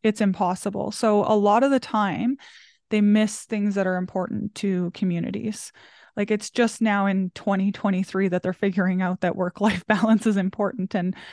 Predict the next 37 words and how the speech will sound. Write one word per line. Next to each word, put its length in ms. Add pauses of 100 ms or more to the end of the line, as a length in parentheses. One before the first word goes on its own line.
small 220
business 340
owners 280
have 100
been 120
reflecting 460
on 100
that 140
for 140
years. 400 (520)
So 380 (800)
I'm 400
really 220
passionate 560
about 220
pouring 320
into 240
them 180
because 360
that's 380
where 100
you 200
see 440 (520)
them 400
focusing 680 (180)
on 580
some 180
of 60
those 180
things 260
that 100
are, 100
like, 180
socio 840
important, 600
like, 360 (340)
um, 520